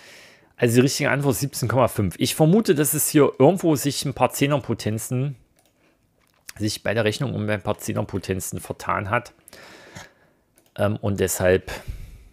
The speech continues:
den guten alten Physikerin-Spruch, den ich, äh, schon grad vorher in, in einem vorherigen Video gesagt habe: Die Anzahl der Fehler muss immer gerade sein,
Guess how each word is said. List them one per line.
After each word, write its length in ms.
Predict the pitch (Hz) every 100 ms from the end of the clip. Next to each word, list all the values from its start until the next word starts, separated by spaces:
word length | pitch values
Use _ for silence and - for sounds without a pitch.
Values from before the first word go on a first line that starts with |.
| _ - - - -
den 200 | - 226
guten 220 | 311 -
alten 240 | 339 247 247
Physikerin-Spruch, 760 | - 240 240 190 170 - 156
den 160 | - 147
ich, 280 | 143 - -
äh, 480 | 131 131 127 123 117
schon 380 | - 127 123
grad 180 | 113 117
vorher 360 | - 131 127 127
in, 260 | 123 120
in 140 | - 120
einem 100 | 117
vorherigen 480 | - 120 117 117 104
Video 220 | 113 113
gesagt 320 | 104 104 -
habe: 120 | 117
Die 120 | 113
Anzahl 260 | - 214 294
der 80 | -
Fehler 380 | - 165 160 135
muss 320 | 131 156 -
immer 340 | 131 143 135
gerade 380 | 110 92 104 139
sein, 480 | 107 107 113 120